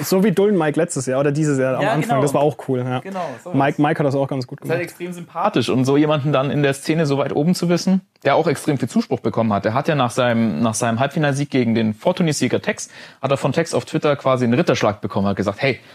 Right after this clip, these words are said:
Speaker 2: du warst die ganze Zeit, seit den letzten drei Jahren bist du der konstanteste Spieler gewesen. Jetzt, jetzt hol dir das Ding mal.“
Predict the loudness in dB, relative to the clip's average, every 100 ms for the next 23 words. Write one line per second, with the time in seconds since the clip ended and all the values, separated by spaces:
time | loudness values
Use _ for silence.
0 | -20 -2 2 2 2 0 2 0 0 0
1 | 0 0 0 0 -2 0 0 -2 -2 -2
2 | -2 -2 -4 -4 -4 -4 -8 -2 0 0
3 | 0 0 0 -2 -6 -18 -20 -20 _ _
4 | _ -6 -4 -4 -2 2 2 2 2 0
5 | 0 -2 -4